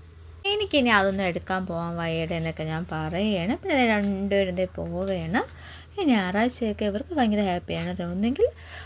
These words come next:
ആ, സ-, പുറത്തെ വാപ്പച്ചിയിലൂടെ ഇടയ്ക്കിടയ്ക്ക് പുറത്ത് പോകാൻ ഞായറാഴ്ച, അല്ലെങ്കിൽ ഉപ്പിയുടെ വീട്ടിൽ പോകാൻ, അങ്ങനെയൊക്കെ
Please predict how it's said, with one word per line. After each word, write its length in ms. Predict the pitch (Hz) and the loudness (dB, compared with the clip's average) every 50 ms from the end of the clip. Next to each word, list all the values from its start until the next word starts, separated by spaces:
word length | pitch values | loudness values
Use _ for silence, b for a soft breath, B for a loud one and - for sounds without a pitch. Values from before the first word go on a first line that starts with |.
| B B B | B B B
ആ, 360 | - 320 330 311 311 302 302 302 | 6 6 8 8 8 6 6 4
സ-, 140 | 294 - | 4 2
പുറത്തെ 420 | 285 285 - 302 294 285 285 - 277 | 0 4 6 4 4 4 4 4 6
വാപ്പച്ചിയിലൂടെ 640 | 269 254 240 240 - 247 247 262 247 233 226 226 233 | 6 6 6 4 2 -2 0 2 2 4 4 4 4
ഇടയ്ക്കിടയ്ക്ക് 560 | 240 240 233 233 233 226 226 214 208 208 214 | 4 4 4 2 2 2 2 0 0 -2 -2
പുറത്ത് 440 | 208 214 196 180 180 175 - - 202 | 0 2 2 2 2 -2 -4 -4 -2
പോകാൻ 340 | 185 190 175 175 185 190 | -2 0 -2 0 -2 -2
ഞായറാഴ്ച, 600 | 190 180 175 170 170 170 170 170 170 165 - - | -2 -4 -4 -4 -2 -2 -2 -2 -4 -6 -6 -4
അല്ലെങ്കിൽ 480 | 214 220 208 190 185 180 180 175 180 180 | 0 0 2 2 2 0 0 0 0 -2
ഉപ്പിയുടെ 460 | 160 - - - 165 196 214 269 294 | -2 -2 -4 -2 0 2 4 6 6
വീട്ടിൽ 360 | 302 294 277 - 269 262 254 | 6 4 4 2 2 0 0
പോകാൻ, 400 | 247 254 - 196 190 190 208 226 | 0 0 -4 -4 -2 -2 0 0
അങ്ങനെയൊക്കെ 580 | 262 339 392 381 392 359 330 - - 339 311 | 0 0 0 0 0 -2 -2 -2 -2 -2 -2